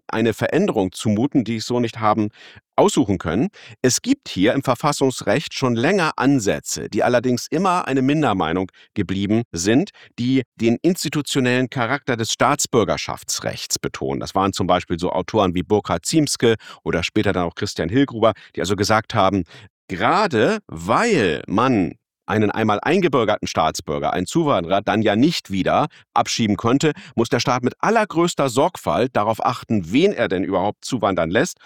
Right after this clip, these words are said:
und darf dies nicht wahllos oder übermäßig tun. Also diese Ansätze gab's schon länger. Ich habe das vor ein paar Jahren einmal zu aktualisieren versucht, aus einer anderen, äh, Richtung. Ich habe also nicht den institutionellen Charakter des Staatsbürgerschaftsrechts in Artikel sechzehn betont,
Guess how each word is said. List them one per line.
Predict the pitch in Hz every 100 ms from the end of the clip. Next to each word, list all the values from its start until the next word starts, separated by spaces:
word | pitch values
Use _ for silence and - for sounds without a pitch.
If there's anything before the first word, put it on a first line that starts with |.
| - -
und | 95
darf | 104 110
dies | 98 90
nicht | 117 113 - - -
wahllos | 69 69 101 123 117 117 107
oder | 101 95
übermäßig | - 160 123 90 80 - -
tun. | - 95 131 - - -
Also | 85 90
diese | 95 95
Ansätze | - 95 95 - 95
gab's | 85 - - -
schon | 65 - 104
länger. | 87 101 120 - -
Ich | 107
habe | -
das | 135
vor | 135
ein | 120
paar | 113
Jahren | 104 113
einmal | 120 104 101
zu | -
aktualisieren | - - 98 95 92 135 131
versucht, | 123 104 135 -
aus | -
einer | 98 95 -
anderen, | 139 135 127 120 - -
äh, | 110
Richtung. | 110 107 120 135 117
Ich | 113
habe | -
also | 92 98
nicht | 101 -
den | 92
institutionellen | 131 - - 104 - 95 95 95
Charakter | - 90 104 98
des | 82
Staatsbürgerschaftsrechts | - 117 135 143 123 117 113 - 110 113 -
in | 98
Artikel | 85 95 87
sechzehn | 117 - 117 98
betont, | 98 101 98